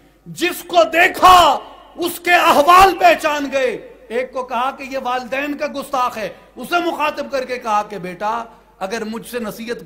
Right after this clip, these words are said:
पूछ ही ली है तो याद रख वालदैन की गुस्ताखी न किया कर, तौबा कर ले। इसलिए औलिया अल्लाह को,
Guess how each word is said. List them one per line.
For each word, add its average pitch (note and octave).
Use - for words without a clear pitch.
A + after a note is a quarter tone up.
पूछ D#4+
ही F4
ली E4+
है D4+
तो G#3
याद G#3+
रख G3+
वालदैन F#3+
की G3+
गुस्ताखी F3
न E3
किया C#3+
कर, A2
तौबा A#3
कर G3
ले। C3
इसलिए A#3
औलिया A3+
अल्लाह G#3
को, E3+